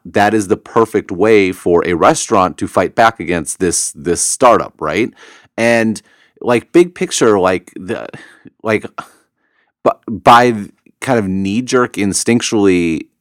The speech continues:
uh, and I'm not, I, I'm, my mind's not set on this. This is kinda why I talk to you about it. Like, by knee-jerk, like, rejecting what's happening here,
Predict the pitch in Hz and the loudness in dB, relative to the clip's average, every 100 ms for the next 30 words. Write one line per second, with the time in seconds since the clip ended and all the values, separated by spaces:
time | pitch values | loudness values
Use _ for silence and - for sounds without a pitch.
0 | _ _ 110 117 123 160 180 135 - - | _ _ 2 4 4 4 4 2 -2 -8
1 | 113 - 64 80 107 107 101 110 110 104 | -6 -6 -8 -8 -6 -2 -2 0 0 -2
2 | 90 95 80 73 - 76 95 82 73 85 | -4 -2 -4 -4 -10 -14 -8 -8 -6 -6
3 | - 85 69 64 - _ - _ 98 95 | -6 -8 -6 -8 -12 _ -20 _ -2 -2
4 | _ - 82 _ 104 104 104 110 131 131 | _ -20 -20 _ 0 0 0 -2 -2 -2
5 | 131 95 - 92 80 80 82 76 107 107 | 0 -2 -2 -6 -6 -6 -10 -6 0 0
6 | - 101 82 80 - - 95 - 92 78 | 0 -4 -4 -4 -6 -2 -2 -2 -6 -8
7 | 71 69 65 57 | -10 -10 -10 -10